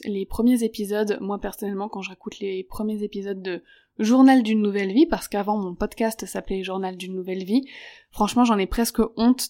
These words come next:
tellement, euh, le niveau était débutant, mais avec la pratique, maintenant ça fait un an et demi que j'ai lancé mon podcast, j'ai enregistré, euh, une trentaine d'épisodes. Donc voilà, avec la pratique, tout s'apprend, tout se perfectionne.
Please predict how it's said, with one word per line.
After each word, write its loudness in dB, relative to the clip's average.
tellement, 0
euh, -6
le -6
niveau 2
était 0
débutant, -2
mais 8
avec 4
la 2
pratique, -2
maintenant -2
ça -8
fait -8
un 2
an 6
et 4
demi 6
que 0
j'ai -2
lancé -6
mon -2
podcast, -4
j'ai -10
enregistré, -6
euh, -4
une -4
trentaine 0
d'épisodes. 0
Donc 6
voilà, 8
avec 2
la 0
pratique, 0
tout -8
s'apprend, 0
tout -2
se 0
perfectionne. 2